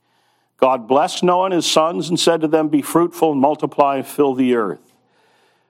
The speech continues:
Verse seven, "And you be fruitful, multiply, increase greatly upon the earth, and multiply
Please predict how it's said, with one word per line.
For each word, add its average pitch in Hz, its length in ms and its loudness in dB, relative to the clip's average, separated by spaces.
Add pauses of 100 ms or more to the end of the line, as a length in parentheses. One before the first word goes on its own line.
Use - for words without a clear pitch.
(120)
Verse 104 220 0
seven, 208 640 0 (1200)
"And 123 180 0
you 147 600 0 (100)
be 151 140 2
fruitful, 220 560 -2
multiply, 139 640 0
increase 175 400 0
greatly 175 400 0
upon 151 320 0
the 139 160 2
earth, 120 300 0 (320)
and 139 160 2
multiply 120 720 0